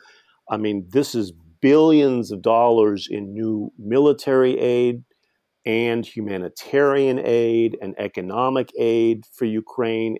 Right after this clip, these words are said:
and to help some of the nato allies that border Ukraine to shore up their defenses. This is big. It was thirteen point six billion dollars. Both parties supported that. Um,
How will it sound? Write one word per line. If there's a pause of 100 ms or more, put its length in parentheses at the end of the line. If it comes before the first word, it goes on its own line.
and
to
help (400)
some
of
the
nato
allies
that
border
Ukraine (320)
to
shore
up
their
defenses. (260)
This
is
big.
It
was
thirteen
point
six (180)
billion
dollars. (360)
Both
parties
supported
that. (680)
Um,